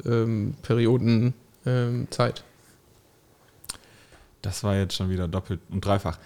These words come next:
Speaker 2: Naja, in der nächsten Folge hört ihr
Speaker 1: <laughs> Hält besser.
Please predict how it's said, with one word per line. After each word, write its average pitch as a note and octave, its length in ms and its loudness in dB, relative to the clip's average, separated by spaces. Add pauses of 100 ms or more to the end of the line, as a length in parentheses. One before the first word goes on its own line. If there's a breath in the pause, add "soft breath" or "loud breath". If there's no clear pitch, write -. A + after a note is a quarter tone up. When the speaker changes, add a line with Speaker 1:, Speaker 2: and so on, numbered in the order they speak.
(120 loud breath)
Speaker 2:
Naja, C#3+ 360 6 (120)
in D3+ 80 0
der E3+ 100 4
nächsten F#3 280 2
Folge D#3 340 6
hört D3 220 6
ihr C3+ 240 6
Speaker 1:
<laughs> - 20 6
Hält E3+ 180 4
besser. B2+ 360 0